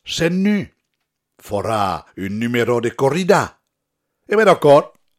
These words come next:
E zu, Ernettino, Zezetto, Seletti, Ceciliu, Cantofol e Zonetto, Lorronetto, tengulier un altro verso de sola. Din l'altro verso,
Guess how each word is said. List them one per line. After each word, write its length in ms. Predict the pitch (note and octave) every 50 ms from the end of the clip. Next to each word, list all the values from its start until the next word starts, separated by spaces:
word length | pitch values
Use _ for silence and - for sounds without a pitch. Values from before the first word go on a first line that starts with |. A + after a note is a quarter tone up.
| _ _ _ _ _ _ _ _ _ _ -
E 200 | B2 C3 C3 A2+
zu, 340 | F#2 F2 A2+ F#3 D#3+ - - _ _ _ _ _ _ _
Ernettino, 1040 | - G3 G3 F#3+ G3 F#3 E3+ - _ - - D3 D#3 D#3 D#3+ D#3+ F3 E3+ E3+ F3 - -
Zezetto, 880 | - - - F3 E3 A#2+ F#2+ A#2 B2 A#2 - _ - C3+ C#3+ D#3+ - -
Seletti, 800 | - - G#3 G3+ D3 A#2+ - _ _ - A2+ A2+ A#2 C3 D3 - _ _ _ _ _ _
Ceciliu, 880 | - - - - A3 - - - G3+ E3+ D3+ E3 G#3+ B3+ A#3 F3 A#2+ G2+ - _ _ _ _ _
Cantofol 880 | - B3 B3+ B3+ - - F#3 - - A3+ A#3+ G#3+ C#3 F#2+ D#2+ - _ _ _
e 240 | - C3+ A#2 G#2 -
Zonetto, 560 | - - D3+ D3+ C#3+ C#3+ A#2+ G2 - - E2+ E2+
Lorronetto, 840 | A2 C3 B2 G#2 G2+ F2 G2 A2 D3 D#3+ - _ - D#3+ D3 - _ _ _ _ _ _ _
tengulier 680 | E3 D#3+ D#3 D3 B2+ C#3 B2 A2+ A2 C#3+ E3+ E3+ D3+
un 160 | C#3+ C#3+ C3 B2+
altro 260 | B2 - B2+ A2+ A2
verso 300 | A#2 C3+ C3+ - - G2+
de 100 | G2+ G#2+
sola. 460 | G#2 - - E2 D#2 D#2+ E2+ D#2 C#2 - _ - - - -
Din 400 | - G#2 A2 D#3 D#3 C#3 A#2+ A2+
l'altro 440 | A#2+ D#3 E3+ D#3+ - - B2 A2 G2
verso, 640 | F#2+ A2 C3+ D3+ C#3+ - - - C#3+ D3+ - _